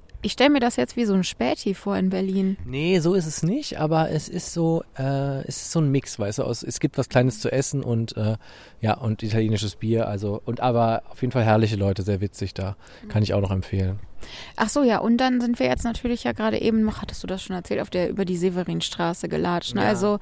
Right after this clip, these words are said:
Speaker 1: Severinviertel haben wir jetzt auch, ähm, äh, abgelatscht schon und, ähm, inkludiert in die Neustadt Süd, wozu es auch einfach gehört.
Speaker 2: Ja, es gehört dazu, ja.
Speaker 1: Ist ja auch so, ist ja ein Fakt.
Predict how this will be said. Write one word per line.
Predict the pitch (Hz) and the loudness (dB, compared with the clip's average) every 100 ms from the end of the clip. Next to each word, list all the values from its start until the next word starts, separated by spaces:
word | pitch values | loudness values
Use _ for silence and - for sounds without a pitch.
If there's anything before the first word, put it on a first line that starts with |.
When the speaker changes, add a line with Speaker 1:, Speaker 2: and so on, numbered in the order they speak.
| - - - | -6 -16 -4
Speaker 1:
Severinviertel | 233 247 240 247 - 247 240 | 2 4 4 2 2 0 2
haben | 226 226 | 0 2
wir | |
jetzt | 196 196 - | 0 0 0
auch, | 214 247 - | 0 0 -4
ähm, | - 226 226 226 226 - - - - | -2 -2 0 0 -2 -6 -18 -20 -4
äh, | 220 226 | 0 2
abgelatscht | 226 226 - 254 240 233 247 - - | 2 0 -2 0 2 0 -2 -6 -8
schon | - 254 247 | -2 0 0
und, | - 208 208 208 | 0 2 0 -2
ähm, | - 190 196 190 190 185 | -2 -2 0 0 0 -2
inkludiert | - 208 - 202 214 254 | 0 0 2 2 2 2
in | - 226 226 | 2 0 0
die | 208 | 2
Neustadt | 220 233 233 196 | 2 2 -2 -2
Süd, | 226 185 | -4 -2
wozu | 185 - 226 | -4 -4 -4
es | 214 | -2
auch | 85 - | -2 -2
einfach | - 185 185 | -2 -2 -2
gehört. | - 185 185 208 220 | 0 2 4 2 -2
Speaker 2:
Ja, | |
es | - | -8
gehört | - 208 | -14 -14
dazu, | 202 - 202 | -16 -16 -4
ja. | - | 0
Speaker 1:
Ist | 214 | 2
ja | 247 208 | 4 4
auch | 226 | 2
so, | - 247 254 | 0 2 4
ist | 254 214 | 2 -2
ja | 190 | -2
ein | |
Fakt. | 190 - - - - | -4 -6 -6 -6 -16